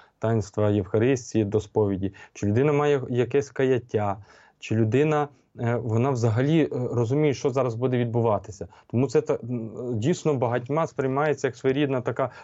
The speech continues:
перепустка, подивитися, з ким ми маємо справу. Але це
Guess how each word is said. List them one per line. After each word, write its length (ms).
перепустка, 680
подивитися, 460
з 60
ким 180
ми 60
маємо 340
справу. 500
Але 420
це 220